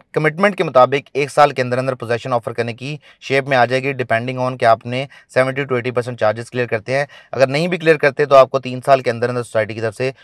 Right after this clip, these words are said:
पोजीशन हैंडओवर हो जाएगा। ये पाकिस्तान में एक बहुत नया ट्रेंड शुरू हुआ है कि जिसमें डेवलपर ने साइट के डेवलपमेंट को फिजिकली दिनों में काउंट करके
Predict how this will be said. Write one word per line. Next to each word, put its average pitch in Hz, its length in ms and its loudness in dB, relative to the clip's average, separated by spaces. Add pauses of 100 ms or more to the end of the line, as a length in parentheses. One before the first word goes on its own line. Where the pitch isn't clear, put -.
(160)
पोजीशन 117 380 -2
हैंडओवर 113 360 0 (240)
हो 123 120 0
जाएगा। 107 260 0
ये 127 140 -2
पाकिस्तान 135 360 2
में 143 80 -2
एक 127 100 -10
बहुत 135 200 4
नया 120 220 2
ट्रेंड 151 240 0
शुरू 139 180 -8
हुआ 135 120 6
है 147 120 4 (280)
कि 143 80 0
जिसमें 147 340 -4
डेवलपर 135 400 0
ने 151 160 -4
साइट 135 280 2
के 156 120 -4
डेवलपमेंट 127 460 -2
को 156 220 0 (300)
फिजिकली 160 360 0
दिनों 139 240 0
में 185 120 2
काउंट 151 260 2
करके 143 360 0